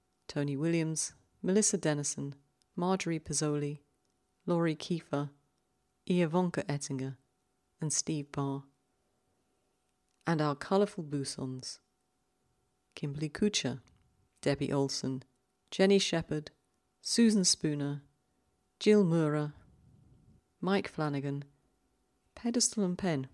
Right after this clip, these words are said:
Don't know who you are, but I'm very grateful. Thank you. Susan Andrews. Thanks all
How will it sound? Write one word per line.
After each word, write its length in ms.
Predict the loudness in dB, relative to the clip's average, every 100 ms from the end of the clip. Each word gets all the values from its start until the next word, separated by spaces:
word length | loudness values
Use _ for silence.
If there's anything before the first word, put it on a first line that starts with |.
| -8
Don't 160 | -4
know 120 | -2 2
who 80 |
you 220 | 2 4 2
are, 80 |
but 120 | 0 -4
I'm 120 | -2
very 200 | -2 0
grateful. 440 | 0 0 -2 -8
Thank 340 | -6 -6 -6 -6
you. 140 | -8 -8 _ _ _ _ _ _ _ _ _ _ _
Susan 420 | -8 0 2 2 -2
Andrews. 680 | -4 -4 -4 -8 -8 -10 -12 _ _ _ _ _ _ _ _ _ _ _ _ _ _ _ _ _ _ -4
Thanks 240 | -2 0
all 240 | 0 -2